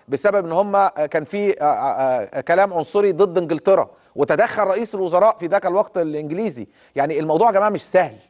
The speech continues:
والموضوع مش اي حد معاه، آه،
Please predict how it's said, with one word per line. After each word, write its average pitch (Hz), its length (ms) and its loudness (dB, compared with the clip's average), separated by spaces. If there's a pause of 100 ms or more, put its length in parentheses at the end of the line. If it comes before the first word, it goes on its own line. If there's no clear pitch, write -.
(440)
والموضوع 151 360 0
مش 208 220 -2
اي 214 160 2
حد 165 380 -2
معاه، 151 720 2
آه، - 60 -8